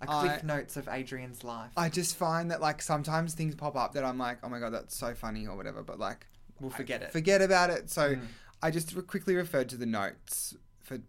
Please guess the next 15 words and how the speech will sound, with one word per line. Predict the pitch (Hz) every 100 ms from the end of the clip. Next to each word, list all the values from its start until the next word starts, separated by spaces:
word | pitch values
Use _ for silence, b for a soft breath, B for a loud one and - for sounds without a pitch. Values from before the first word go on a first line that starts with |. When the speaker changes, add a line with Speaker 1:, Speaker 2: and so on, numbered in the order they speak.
| - -
Speaker 2:
before | - 120 117
we |
recorded | 104 107 113 107
today. | - 85 202 - B B
Speaker 1:
Sure. | - 131
Speaker 2:
And | 131 131 131 -
I've | 135 139 143
written | 180 190 185
down, | 160 139 131 131 - - -
"Cat | - 233 -
in | 156 131
bedroom | 156 165 175 180 180
while | 139 110
having | - 151 143 143
sex." | 139 - 113 - - - -